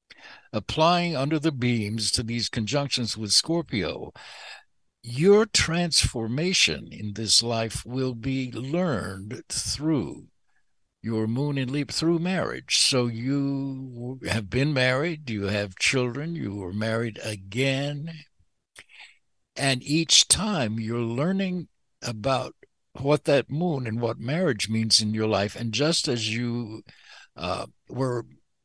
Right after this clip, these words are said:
what swore your soul to Jesus at three,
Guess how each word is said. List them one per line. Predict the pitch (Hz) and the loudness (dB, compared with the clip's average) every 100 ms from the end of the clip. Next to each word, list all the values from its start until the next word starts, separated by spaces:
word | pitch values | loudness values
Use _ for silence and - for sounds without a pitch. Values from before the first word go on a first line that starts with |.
| _ _ | _ _
what | - 127 123 - | -6 4 4 6
swore | - 135 147 147 | 4 6 2 4
your | 131 127 120 104 | 4 0 -2 0
soul | - 123 110 113 107 | 4 6 4 0 -2
to | - 107 | -2 -2
Jesus | 95 165 202 - 73 - | -2 0 2 2 4 4
at | 113 104 | 4 -2
three, | - - - 175 226 127 - - - | -6 -6 -2 -2 0 0 -2 -10 -18